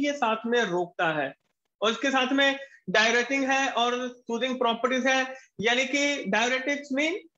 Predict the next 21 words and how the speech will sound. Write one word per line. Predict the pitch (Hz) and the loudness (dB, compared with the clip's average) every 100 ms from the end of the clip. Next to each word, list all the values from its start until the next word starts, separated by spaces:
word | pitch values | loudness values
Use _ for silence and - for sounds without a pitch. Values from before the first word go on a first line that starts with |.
| _ | _
यानी | 214 214 233 | -2 0 0
कि | 302 349 - 214 | 2 0 0 -6
जो | 190 247 | 2 2
यूरिन | 226 233 262 | 2 0 0
है | 262 330 | 2 2
वो | 294 262 196 | 2 0 0
बार | 190 208 | 0 0
बार | 220 254 | 0 0
जो | 240 254 | 0 -2
है | 254 262 | 0 -2
वो | 226 247 | -2 -2
आता | 247 254 | -2 -2
है, | 262 285 415 _ _ _ | -2 -2 -6 _ _ _
ताकि | 233 226 269 294 208 | 0 0 2 2 0
जो | 202 240 | 0 0
प्रॉब्लम्स | 240 214 202 240 247 | 2 0 2 -2 0
हैं | 269 285 | 0 0
हमारी | 240 214 214 214 | 0 0 0 -2
बॉडी | 190 190 202 | -2 -2 -2
से | 254 277 | -2 0
वो | 240 | 0